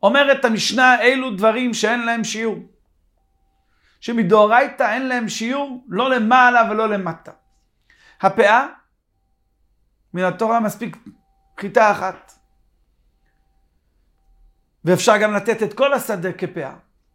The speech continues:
רבנן אמרו שלא יפחות מפחות, שלא ייתן פחות מאחד חלקי שישים. והביקורים, גם כן יכול לתת את כל שדה וביקורים. והרעיון, היינו, כשהוא עולה לרגל, כמה פעמים הוא יראה את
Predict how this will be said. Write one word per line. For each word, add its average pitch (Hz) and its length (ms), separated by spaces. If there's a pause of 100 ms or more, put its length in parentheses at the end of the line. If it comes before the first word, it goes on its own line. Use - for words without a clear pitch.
(680)
רבנן 285 380
אמרו 277 340
שלא 226 280
יפחות 220 320
מפחות, 190 640 (180)
שלא 208 180
ייתן 233 320
פחות 202 360
מאחד 190 540
חלקי 170 380
שישים. 143 400 (960)
והביקורים, 247 800 (260)
גם 277 200
כן 269 180
יכול 254 200
לתת 254 260
את 247 100
כל 254 160
שדה 247 360
וביקורים. 226 680 (960)
והרעיון, 214 1000
היינו, 247 420
כשהוא 220 280
עולה 226 200
לרגל, 226 480
כמה 240 260
פעמים 233 300
הוא 220 180
יראה 208 640 (540)
את - 140